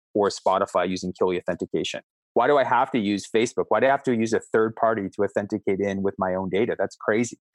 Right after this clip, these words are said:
And just last week, we saw a situation again where Capital One gets hacked. And I think this is the same thing that nobody else really wants to talk about, is that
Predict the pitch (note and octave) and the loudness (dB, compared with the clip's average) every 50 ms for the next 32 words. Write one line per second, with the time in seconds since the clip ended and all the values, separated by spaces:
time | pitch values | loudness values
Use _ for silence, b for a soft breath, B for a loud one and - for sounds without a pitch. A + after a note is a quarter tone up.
0 | _ _ _ A2 A2+ A#2 G#2+ - - D3+ C#3+ - C3+ C#3 A#2 A#2+ A2+ - B2+ C#3 | _ _ _ -2 0 0 -2 0 0 0 0 2 0 2 2 0 -2 -2 0 0
1 | C3+ A#2+ - - A#2 A2 - B2 A2+ A2+ - - A#2+ - - A2+ G#2 G#2 - B2 | 0 0 0 0 -2 0 2 2 2 2 2 0 -2 0 2 2 2 2 0 0
2 | A2+ A2+ A#2 A2+ C#3+ D#3 D#3 C#3 A#2+ A2 G#2+ A2 - _ _ _ _ _ D#3 D#3+ | 0 0 0 2 2 2 2 2 0 0 -2 -4 -8 _ _ _ _ _ 2 2
3 | D3+ C#3 C3+ C#3 B2 - - C#3 B2 B2 - - C#3 C3 B2 A2 G#2+ G#2+ A2+ A2+ | 4 4 4 2 0 0 0 2 2 4 2 2 2 2 2 2 2 2 0 0
4 | G#2 A2 G#2+ - - - - D#3 D3 G#2+ F2+ - - - A2 G#2+ A2 - - B2 | 2 0 0 0 -2 -2 0 2 2 2 0 -2 -6 -4 -2 -2 -2 0 -2 -2
5 | A2 - C#3 C3 - D3+ C3 D3 C#3 - - C3 A#2+ B2 A#2+ - A#2+ A2+ A2+ G2 | 0 0 -2 0 0 -2 0 0 -2 0 0 0 0 0 0 0 0 0 0 0
6 | F#2+ G#2+ G2+ A2 G#2+ G#2 G#2 A2 A#2 - - A2 G#2 G2+ G2 G2+ F#2+ F#2 F2+ - | 0 0 0 2 2 4 2 2 0 -4 -6 -4 -2 0 0 0 0 0 -4 -2
7 | - A2+ - - - D3+ D#3+ D#3+ D3+ A#2 G2+ F#2 F#2 G2 G#2 - A2 G#2 G2+ | -4 -6 -6 -2 0 0 0 0 0 0 2 2 2 0 0 0 2 0 0